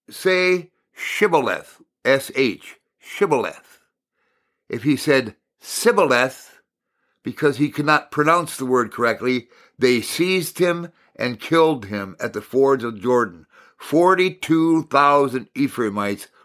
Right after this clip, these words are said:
were killed at that time. Forty-two thousand. Now,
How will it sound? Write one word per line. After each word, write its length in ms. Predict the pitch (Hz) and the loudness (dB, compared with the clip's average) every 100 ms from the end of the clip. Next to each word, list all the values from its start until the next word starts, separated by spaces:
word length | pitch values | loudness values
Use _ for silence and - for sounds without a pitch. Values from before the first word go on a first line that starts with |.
| - | -2
were 200 | 107 107 | 0 0
killed 680 | - 135 135 113 95 78 _ _ - | -2 2 4 4 2 -4 _ _ -10
at 180 | 85 110 | -8 -2
that 340 | 107 - _ | -2 -2 _
time. 500 | 107 104 80 - - _ _ _ _ _ _ _ _ _ _ _ | -2 0 -2 -8 -18 _ _ _ _ _ _ _ _ _ _ _
Forty-two 420 | - 135 110 117 | -2 0 0 -2
thousand. 400 | 104 101 82 - _ _ _ _ _ _ _ _ _ _ _ _ _ _ _ _ | 2 0 0 -12 _ _ _ _ _ _ _ _ _ _ _ _ _ _ _ _
Now, 380 | 107 107 87 | -2 0 0